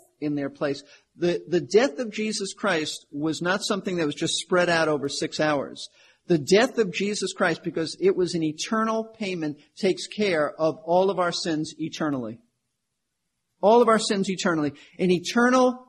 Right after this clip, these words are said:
God-man eternally took care of your sins. See, all the sacrifices in the Old Testament, all those animal sacrifices, they were just,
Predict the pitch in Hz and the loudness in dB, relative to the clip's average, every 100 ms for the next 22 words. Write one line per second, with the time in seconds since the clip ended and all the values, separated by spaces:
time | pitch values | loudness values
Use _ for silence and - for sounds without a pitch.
0 | 156 196 202 214 196 196 175 156 - 175 | -2 4 6 6 2 0 0 -2 -4 -6
1 | 170 - 233 269 233 156 143 139 139 - | -4 -4 2 4 4 2 0 -2 -4 -14
2 | _ - 196 202 - 214 170 147 147 - | _ 0 0 0 2 4 6 2 0 -10
3 | - 165 165 165 196 170 208 208 226 277 | -2 -2 0 -4 -4 -4 -6 0 0 2
4 | 294 277 - 208 214 185 180 156 - 151 | 0 -4 -2 -2 -2 -4 -2 -2 -2 -4
5 | 160 156 160 165 170 147 151 156 190 185 | -2 0 0 -2 -6 -6 -2 0 0 0
6 | 170 165 151 - 143 143 143 160 214 240 | 0 -2 -2 -2 -4 -4 -6 -4 -4 -4
7 | 240 220 | -6 -6